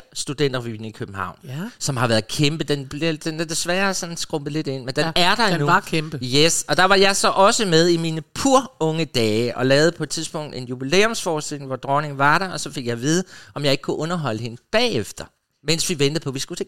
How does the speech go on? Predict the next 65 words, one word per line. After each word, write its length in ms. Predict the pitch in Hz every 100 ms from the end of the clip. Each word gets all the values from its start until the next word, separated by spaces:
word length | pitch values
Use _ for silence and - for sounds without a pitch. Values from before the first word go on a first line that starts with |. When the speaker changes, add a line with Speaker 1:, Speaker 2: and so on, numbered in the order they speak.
| -
Speaker 1:
gallamiddagen. 640 | 262 320 202 110 95 71 190
Speaker 2:
Ja. 160 | 226 269 - - - - -
Speaker 1:
Og 280 | 285 294 262
så 120 | 175
gjorde 240 | - 123
jeg 180 | 110 117
det, 200 | 240 262 -
og 160 | 139
det 80 | 165
var 60 | 156
jo 60 |
heldigt, 360 | 123 151 180 180
for 100 | 151
vi 80 | 147
kunne 160 | -
begge 200 | 127 131 -
to 100 | 131
stå 180 | -
og 60 | 127
ryge 140 | 113
smøger, 440 | - - 120 135 139
og 80 | 117
hun 100 | 92
var 80 | - -
mega 400 | 123 151 - - -
klog 120 | - 170
og 80 |
alt 100 | 175
muligt. 180 | 214 208 285
Speaker 2:
<laughs> 60 | - 254 - - 220 - 240 - -
Speaker 1:
Og 140 | 202
så 140 | - 240
skulle 160 | 240
vi 120 | 214
gå 160 | 180 196
fra 120 | -
den 160 | 196 190
sal, 280 | - 196 185
hvor 100 | 160
vi 100 | 160
havde 120 | 151
talt 320 | - 214 202 190
sammen, 200 | 185 175
så 80 |
skulle 220 | 190 185 170
vi 40 |
gå 340 | 170 165 160 -
ind 160 | 170 165
til 140 | 160
fanfare, 600 | - 151 - 143 143 -
ind 120 | 160
og 60 | 147
sætte 260 | - 147 156
os 160 | 139
ved 60 | 160
bordet, 200 | - 147
og 60 | 135
jeg 100 | 139
skulle 160 | 151
så 100 | 139
sidde 200 | 139 170
ved 60 | 170
siden 260 | - 247 214
af 140 | 139
hende. 140 | 117